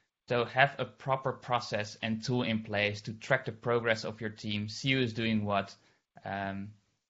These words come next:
with the right steps to get to the best possible C R O program. So that's the first one. The second one, um, what I, uh, learned is that you should involve higher management and your other colleagues as soon as possible.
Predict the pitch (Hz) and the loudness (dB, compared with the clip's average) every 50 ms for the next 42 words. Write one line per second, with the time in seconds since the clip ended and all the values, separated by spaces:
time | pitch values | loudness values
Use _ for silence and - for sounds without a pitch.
0 | _ _ 110 113 110 110 117 110 110 110 104 104 104 104 - - - - 110 98 | _ _ -4 -4 -2 0 0 2 8 10 10 10 8 6 0 -8 -6 0 0 0
1 | 98 - - - 113 98 - 98 98 - - - - 101 101 101 104 - 110 107 | 0 0 -6 -12 -12 -6 -4 -4 -4 -4 -8 -10 -8 -8 -8 -4 2 2 2 2
2 | - - - 113 107 - - - 101 98 98 104 - - 117 110 104 101 98 95 | 2 -4 -12 -12 -10 -10 -8 -6 -6 -6 -6 -8 -8 -4 -2 -2 0 0 0 -2
3 | 98 98 - 107 107 107 98 95 92 87 - - - _ _ _ _ _ _ _ | -2 -4 -4 -2 -2 -2 -2 -4 -8 -8 -12 -16 -20 _ _ _ _ _ _ _
4 | - 139 131 135 - - - 139 143 139 - - - - 117 110 - 113 107 110 | 6 6 6 6 2 -2 0 0 0 0 0 -6 -2 -2 -2 -2 0 -2 -2 -2
5 | 110 - 165 165 - 147 123 110 107 104 104 107 - - - - _ _ _ _ | 4 4 4 6 6 6 8 8 8 8 6 2 -4 -12 -20 -20 _ _ _ _
6 | _ - 104 104 104 104 101 101 101 107 - - _ _ _ _ _ _ _ _ | _ 0 4 4 6 4 4 2 -2 -6 -10 -14 _ _ _ _ _ _ _ _
7 | _ _ 113 120 117 113 110 110 107 95 - 101 101 101 101 101 104 110 107 107 | _ _ 0 4 6 8 8 8 6 4 4 6 6 6 4 4 2 2 4 4
8 | 110 107 107 - - 117 110 107 107 - 117 113 110 - 120 113 - 139 127 - | 4 4 2 0 0 0 0 0 0 2 2 2 2 2 -2 -2 0 0 0 2
9 | - 131 120 110 - 131 131 135 131 131 - 123 117 110 107 107 110 120 135 139 | 0 0 -2 0 2 4 6 6 6 6 8 8 10 10 10 8 6 4 4 2
10 | - 123 120 117 120 - - 113 110 107 - - 120 123 120 117 117 - - 110 | 0 0 0 0 0 0 0 2 2 2 4 6 6 6 6 4 0 2 4 4
11 | 104 98 98 101 104 104 - - - 113 113 - - - - - 147 143 143 135 | 4 4 4 0 -2 -4 -4 0 0 0 0 0 -6 -4 2 6 8 8 8 8
12 | - 107 113 110 110 - - - 131 123 - - 104 95 95 87 - - | 6 4 4 4 2 -2 0 4 4 4 4 2 -2 -2 -4 -4 -6 -12